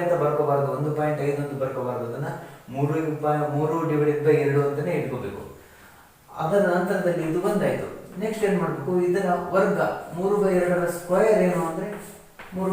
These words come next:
by ಎರಡರ ಸ್ಕ್ವೇರ್, ಮೂರು by ಎರಡು ಹೋಲ್ ಸ್ಕ್ವೇರ್. ಆ ಮೂರು by ಎರಡು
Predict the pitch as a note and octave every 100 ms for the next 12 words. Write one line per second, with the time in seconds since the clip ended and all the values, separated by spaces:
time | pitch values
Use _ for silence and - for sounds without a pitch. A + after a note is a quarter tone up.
0 | F#3 F#3 F#3 F3+ F#3 F3+ - G3 A3+ A#3
1 | - F3+ F#3+ F#3+ F3+ F#3 A#3+ A3 G3+ -
2 | E3+ D#3+ D#3 - - - - D3 F#3+ F3+
3 | F3 G#3 G3+ G3 F#3 F3 D#3+